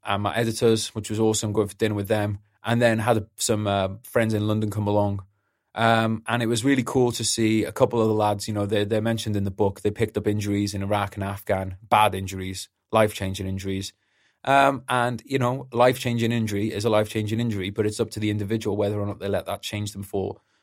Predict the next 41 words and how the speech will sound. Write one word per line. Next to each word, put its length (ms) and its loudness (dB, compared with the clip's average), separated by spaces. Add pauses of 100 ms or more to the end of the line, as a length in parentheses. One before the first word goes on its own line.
(260)
the 60 -12
better 460 4
or 240 2
for 120 -8
the 100 0
worse. 340 -2
And 160 -6
it's 100 -4
fucking 320 -4
awesome 300 -4
to 100 -10
see 160 -6
that 120 -10
these 180 -8
lads 360 -6
have 260 -4
used 240 -8
those 180 -6
life-changing 520 -6
injuries 340 -8
to 120 -18
change 260 -4
their 120 -2
life 180 -4 (120)
for 120 -14
the 60 -8
better. 300 -2 (500)
So 120 -10
shout 220 6
out 140 2
to 100 -6
you 100 0
boys. 360 0 (220)
Fucking 280 -6
awesome 280 -6
seeing 260 -8
you. 160 -6 (460)
Um, 420 0 (600)
and, 380 0 (420)
you 120 2
know, 320 4